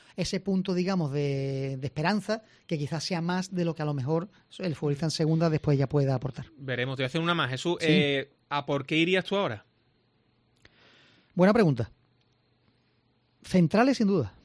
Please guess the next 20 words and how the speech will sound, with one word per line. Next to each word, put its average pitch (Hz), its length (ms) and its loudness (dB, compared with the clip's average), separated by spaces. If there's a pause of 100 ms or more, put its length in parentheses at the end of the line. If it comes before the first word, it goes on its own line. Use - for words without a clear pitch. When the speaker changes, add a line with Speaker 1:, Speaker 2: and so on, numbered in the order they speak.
(220)
Speaker 2:
Hmm. 131 340 -8
Speaker 1:
Centrales, 185 440 0
sin 156 120 2
duda. 143 220 4
Y 190 120 2
Speaker 2:
Hmm. - 20 4
Speaker 1:
más 185 160 4
si, 147 720 2
si 147 300 0
Garitano, 139 400 2
como 147 140 2
en 139 40 6
los 139 80 6
últimos 165 240 2
partidos 165 420 2
de 165 60 4
la, 156 540 4
de 156 120 0
la 156 80 2
temporada, 139 460 2